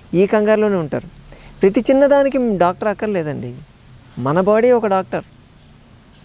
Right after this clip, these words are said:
చెప్పాము మనం ఇంతకుముందు వీడియోలో కూడా చెప్పుకుంటూ వెళ్ళాము, మన కిచెనే ఒక మెడికల్ షాప్. మన ఇంట్లో దొరికే వాటితో మనం చేయొచ్చు. చిన్న లాజిక్, మన ఇంట్లో ఉండి మనకు దెబ్బ తగిలిందంటే మన ఇంట్లో వస్తువులతో మనం క్లియర్ చేసుకోలేమా?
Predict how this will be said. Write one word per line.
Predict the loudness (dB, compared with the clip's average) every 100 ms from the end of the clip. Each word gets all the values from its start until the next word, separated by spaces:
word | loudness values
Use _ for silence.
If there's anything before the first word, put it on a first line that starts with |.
| -20 -20 -8
చెప్పాము | -2 0 2
మనం | 0 -2
ఇంతకుముందు | -2 -4 -2
వీడియోలో | 0 0 0
కూడా | -2
చెప్పుకుంటూ | -4 -4 -4 0
వెళ్ళాము, | 0 -2 -6 -12 -20 -10 -4
మన | -2
కిచెనే | -4 -10 0 2
ఒక | 2 0
మెడికల్ | -2 -2 -4
షాప్. | -4 -6 -10 -20 -20 -20 -20 -20 -4
మన | 0
ఇంట్లో | 2 2 0
దొరికే | 0 0
వాటితో | -2 0 -2
మనం | -2 -2 -2
చేయొచ్చు. | -4 -6 -18 -20 -20 -20 -20 -6
చిన్న | -4 0
లాజిక్, | 2 2 0 -4 -2
మన | 0
ఇంట్లో | -2 0 0
ఉండి | 2 0
మనకు | 0 0
దెబ్బ | 0 0
తగిలిందంటే | 0 0 -2 -4
మన | -4 -4
ఇంట్లో | 0 0
వస్తువులతో | 0 -2 0 -2
మనం | 0
క్లియర్ | 0 0
చేసుకోలేమా? | 0 -2 -4 -4